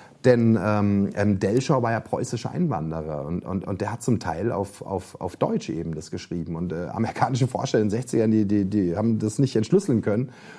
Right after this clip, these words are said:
bevor man draufgekommen ist, Mensch, der, der schreibt auf Deutsch. Und manchmal auch so ein bisschen, ähm, von, von seiner Rechtschreibung her ist eine Mischung aus Deutsch und Englisch. Da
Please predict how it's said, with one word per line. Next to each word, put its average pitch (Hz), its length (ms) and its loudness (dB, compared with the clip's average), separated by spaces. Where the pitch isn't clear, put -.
bevor 131 200 4
man 143 160 2
draufgekommen 127 560 2
ist, 117 100 -2
Mensch, 123 300 -2
der, 101 180 0
der 104 140 -2
schreibt 107 320 -2
auf 82 100 -6
Deutsch. - 420 0
Und - 80 -2
manchmal 170 260 4
auch 175 40 2
so 165 80 2
ein 160 60 4
bisschen, 180 300 2
ähm, 143 320 4
von, 139 240 2
von 143 140 2
seiner 143 260 4
Rechtschreibung 147 600 2
her 139 120 4
ist 131 120 2
eine 135 100 8
Mischung 151 320 4
aus 117 180 0
Deutsch 127 300 2
und 127 80 2
Englisch. 113 480 2
Da 98 180 0